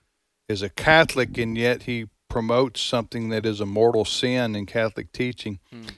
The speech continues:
Speaker 1: But a lot of politicians, uh, Catholic, Protestant, and otherwise, over the last couple decades, few decades, they use this as their argument. Uh, I, I'm not personally in favor of abortion,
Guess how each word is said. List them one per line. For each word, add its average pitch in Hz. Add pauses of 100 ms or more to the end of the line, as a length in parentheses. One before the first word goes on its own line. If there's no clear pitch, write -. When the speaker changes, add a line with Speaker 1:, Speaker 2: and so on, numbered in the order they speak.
(140)
Speaker 1:
But 127
a 131
lot 170
of 220
politicians, 135
uh, 113 (580)
Catholic, 131
Protestant, 127
and 107
otherwise, 107
over 113
the 107
last 107
couple 107
decades, 110
few 107
decades, 104 (640)
they 143
use 147
this 131 (100)
as 113
their 110
argument. 101 (640)
Uh, 120
I, 123
I'm 151
not 170 (340)
personally 147
in 123
favor 135
of 160
abortion, 165